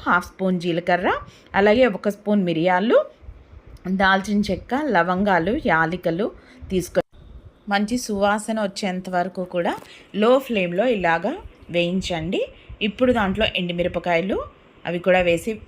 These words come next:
వేయించుకున్నాక కసూరి మేతి కొంచెం ఎక్కువగా తీసుకొని ఇట్లా వేసుకోండి. ఈ ఫ్రైకి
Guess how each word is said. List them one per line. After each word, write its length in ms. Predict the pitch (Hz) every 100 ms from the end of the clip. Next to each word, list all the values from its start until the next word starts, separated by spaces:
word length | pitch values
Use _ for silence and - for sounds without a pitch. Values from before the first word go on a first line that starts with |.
| -
వేయించుకున్నాక 720 | 165 160 - 175 165 160 - 359 466 - _ -
కసూరి 360 | 202 240 247 254 208
మేతి 280 | 190 214 208 - - - - - -
కొంచెం 220 | 180 180
ఎక్కువగా 300 | 165 185 190 190
తీసుకొని 380 | 185 180 170 214 208
ఇట్లా 160 | 180 165
వేసుకోండి. 540 | 160 - - 165 180 339 _ _ _ _ _ _ 214 240
ఈ 20 | 247
ఫ్రైకి 380 | 233 196 190